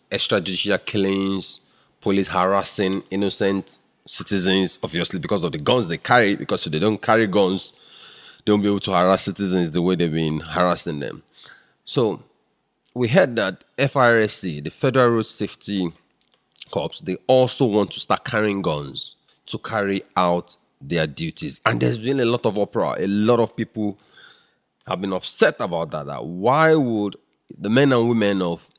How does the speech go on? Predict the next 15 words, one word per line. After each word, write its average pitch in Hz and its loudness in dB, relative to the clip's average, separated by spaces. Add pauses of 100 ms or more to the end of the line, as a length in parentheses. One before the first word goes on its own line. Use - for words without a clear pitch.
(140)
F 120 -2
R 101 2
S 95 -2
C, 78 -6 (380)
why 107 2 (800)
should 95 -4
they 101 0
carry 90 -2
guns? 71 -8
And 117 2
a 131 6
lot 160 6
of 143 0
people 127 2
have 104 4